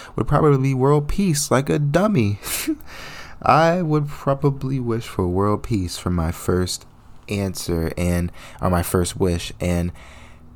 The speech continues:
a lot of people are gonna be like, "How are you a dummy for wanting world peace?" And I'm gonna sit there and be like, "Because that's not balanced." Like,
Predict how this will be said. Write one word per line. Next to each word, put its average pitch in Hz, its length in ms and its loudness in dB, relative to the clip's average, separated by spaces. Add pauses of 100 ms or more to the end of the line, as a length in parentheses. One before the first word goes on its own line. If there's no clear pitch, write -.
(320)
a 104 80 4
lot 110 160 8
of - 60 -2
people 113 180 4
are 107 60 4
gonna 104 160 4
be 101 60 2
like, 92 200 4
"How 101 180 4
are 117 120 4
you 110 180 4
a 95 60 2
dummy 92 400 0
for 87 240 -4
wanting 85 460 0
world 87 280 0
peace?" 87 500 -4
And 95 140 -2
I'm 95 140 0
gonna 92 260 0
sit 117 240 -2
there 98 140 0
and 95 160 0
be 95 120 2
like, 90 300 2
"Because 90 460 -2
that's 90 320 -2
not 87 420 -4
balanced." 80 720 -4
Like, 65 360 -6